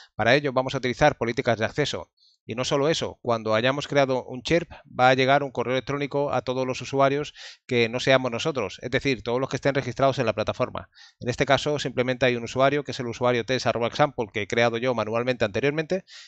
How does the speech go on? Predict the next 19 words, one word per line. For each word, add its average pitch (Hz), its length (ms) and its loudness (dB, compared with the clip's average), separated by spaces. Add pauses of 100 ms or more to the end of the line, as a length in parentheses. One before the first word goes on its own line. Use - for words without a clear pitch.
(100)
y 151 340 2
le 131 100 0
va 127 80 6
a 131 40 4
llegar 127 340 2
una 120 140 -2
notificación 147 600 -2
conforme 131 760 -2
yo 127 260 0
habría 127 240 2
escrito 131 480 -2
un 123 180 -12
nuevo 117 420 -2 (120)
chirp, 147 260 2
que 135 120 -4
sería 127 340 2
mi 123 160 -4
primer 113 320 -2
chirp. 92 260 -12